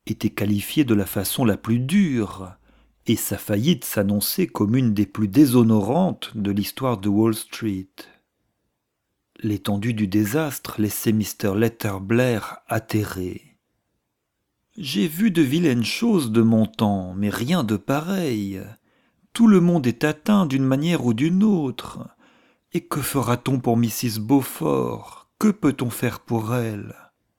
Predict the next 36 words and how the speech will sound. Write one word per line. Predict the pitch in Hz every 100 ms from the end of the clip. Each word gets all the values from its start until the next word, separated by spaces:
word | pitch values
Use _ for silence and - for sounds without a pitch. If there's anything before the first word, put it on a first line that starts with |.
| _ _ _ _ -
Je | 127 117
plains | 117 117 117
Mrs | 117 - 123 104
Manson | 113 110 - 117
Mingot | 110 117 135 131 151 143 - _
plus | 143 143 -
que | 110
n'importe | 107 107 127 - - 165
qui. | - 208 165 - - - _ -
À | -
son | - 98 107
âge, | 123 120 101 98 85 -
on | 110
ne | 104
sait | - -
jamais | 98 110 117
l'effet | 110 95 - 131
que | 117
peut | 107
produire | - - 101 113 107
une | 98
pareille | 107 98 101
catastrophe. | - - 101 92 - - 123 110 - - _ _ _ _ _ _ _ -
Elle | 104
a | 101
toujours | 120 110 117 117
eu |
confiance | - 117 - 131 127 -
en | 101
Beaufort. | 95 101 - - 104 98 98 104 - _ _ _ _ -
Elle | 104
en | 107
avait | 113 107
fait | - 135 -
un | 107
ami. | 110 120 131 143 123 110